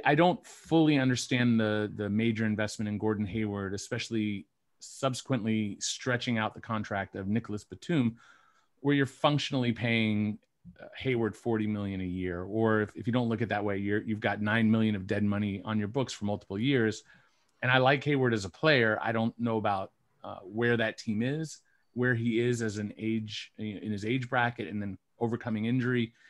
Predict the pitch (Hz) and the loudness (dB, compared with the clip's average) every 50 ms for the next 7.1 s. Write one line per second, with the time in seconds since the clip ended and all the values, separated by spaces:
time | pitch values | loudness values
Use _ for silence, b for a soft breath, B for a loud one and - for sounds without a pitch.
0 | b b - 113 110 104 104 - - 107 107 101 98 101 104 117 - - - - | b b -6 -4 -2 -2 -4 -4 -6 -6 -6 -4 -6 -6 -8 -10 -14 -18 -12 -6
1 | 110 120 117 - 107 104 107 107 107 104 101 95 107 113 107 - - 101 110 107 | -4 -4 -2 0 0 0 2 0 0 0 0 0 0 -2 -2 -2 -4 -2 -2 -2
2 | 101 104 107 - - 113 104 104 98 b b b b b b _ - - 139 139 | 0 -2 -4 -4 -2 -2 -2 -2 -4 b b b b b b _ -2 2 2 4
3 | 135 131 123 120 120 - 113 110 104 - - - 120 123 131 147 151 - - 131 | 6 6 4 4 2 0 -2 -2 -2 -2 -2 0 2 4 4 2 2 0 0 0
4 | 117 123 117 107 110 - - 107 101 - - 95 104 123 131 135 - - - 107 | 2 2 2 0 -2 -6 -8 -8 -8 -4 -2 0 0 0 -2 -4 -8 -8 -6 -4
5 | 104 101 101 104 101 - - 98 92 - - - - 117 117 143 160 - - b | -4 -4 -6 -8 -10 -10 -12 -14 -14 -14 -14 -6 -2 0 0 0 0 -4 -10 b
6 | b b b b b b b b b - 101 101 101 101 113 117 113 120 120 120 | b b b b b b b b b -6 -4 -2 -2 0 2 4 4 4 4 4
7 | 117 113 | 0 -2